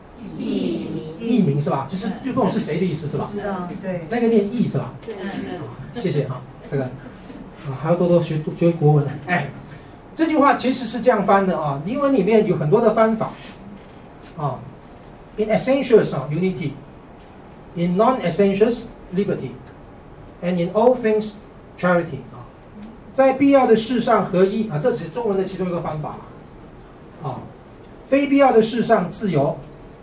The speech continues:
Speaker 2: 在所有的事上就恩慈，那这是其中一个方法。各位，其实我们在面对，啊，上周我们看的那段经文的时候，你就会发现到有，就是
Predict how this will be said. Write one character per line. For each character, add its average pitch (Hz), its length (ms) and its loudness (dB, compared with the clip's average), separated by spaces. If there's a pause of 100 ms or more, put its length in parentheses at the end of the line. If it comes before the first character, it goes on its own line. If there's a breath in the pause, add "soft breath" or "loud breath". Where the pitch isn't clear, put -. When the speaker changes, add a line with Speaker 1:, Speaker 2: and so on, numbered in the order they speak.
(140)
Speaker 2:
在 220 140 6
所 220 180 2
有 233 80 4
的 208 300 6
事 - 360 -6
上 175 300 0
就 156 200 -6
恩 190 180 -2
慈， - 200 -12 (1300)
那 185 80 -8
这 214 80 -8
是 214 60 -6
其 - 220 -8
中 202 80 0
一 196 40 0
个 185 100 2
方 175 200 -2
法。 - 120 -8 (1500)
各 277 80 -2
位， 269 120 4
其 247 140 -6
实 269 100 -2
我 247 80 4
们 214 160 2
在 254 120 6
面 247 240 2
对， 233 260 4
啊， 151 520 -4 (500)
上 240 220 0
周 247 140 4
我 202 80 0
们 196 120 -2
看 220 160 -4
的 202 60 -4
那 190 120 -2
段 170 180 -2
经 262 240 -2
文 147 200 2
的 151 80 -4
时 165 140 -2
候， 165 260 2 (1600)
你 175 100 -8
就 240 120 0
会 247 100 6
发 240 160 4
现 240 180 -4
到 226 140 6
有， 151 100 2
就 214 240 -4
是 - 60 -4